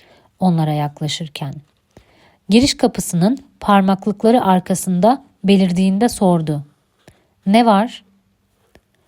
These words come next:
"Bacağından yaralanan birinin yarası mikrop kaptı.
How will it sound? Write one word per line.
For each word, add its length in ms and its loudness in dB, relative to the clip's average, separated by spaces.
"Bacağından 580 2
yaralanan 580 0
birinin 360 -4
yarası 420 -2
mikrop 440 -6
kaptı. 460 -10